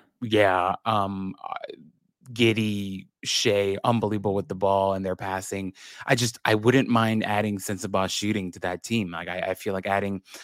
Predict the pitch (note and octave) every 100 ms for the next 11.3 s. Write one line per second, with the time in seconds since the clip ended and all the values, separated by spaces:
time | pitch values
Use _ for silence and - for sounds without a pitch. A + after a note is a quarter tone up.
0 | - - G#2 F#2+ - G#2+ G#2+ F#2 G2+ F2+
1 | G2 F#2+ F#2 G#2+ F#2+ F2+ G2+ G2 F2+ -
2 | - G2 A2 A#2+ A#2+ B2 C#3 F3+ _ -
3 | - _ G#2+ G2 F#2 F2 E2 - - D#2+
4 | - F2+ F#2 F#2 F2 - F#2 G#2 C#3 D#3
5 | - - - A2+ A2 G#2+ G#2 G2+ - G#2+
6 | G#2+ G#2 G2 F3 - G3 F3+ - F#3+ F#3
7 | G2+ - - - - A2+ - A2 A#2+ F2+
8 | F#2 B2 C3 G2 G#2+ A2 A2 G2+ F#2+ F#2
9 | F#2+ - F#2 F#2 F2 F2 F2 - - -
10 | - _ _ _ - - - _ - E2
11 | - F#2 -